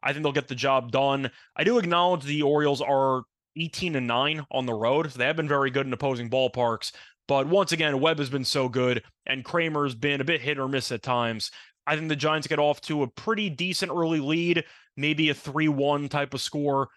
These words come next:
and I think they might hold on at the end. But give me a low-scoring game of, like, four two, something like that. So give me the under and give me Logan Webb to get another win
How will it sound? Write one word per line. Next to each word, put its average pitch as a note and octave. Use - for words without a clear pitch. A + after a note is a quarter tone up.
and C3
I C3
think C#3
they C3+
might C3+
hold C3+
on C3
at A2+
the B2
end. B2+
But C#3
give A#3
me C#4+
a A#3
low-scoring D3+
game C3+
of, A#2
like, A2+
four C#3
two, C#3+
something D#3
like D#3
that. E3+
So C#3
give E3
me F3+
the D3+
under D3
and B2
give C#3
me C#3
Logan C3
Webb C3
to C3
get C3+
another C3
win B2+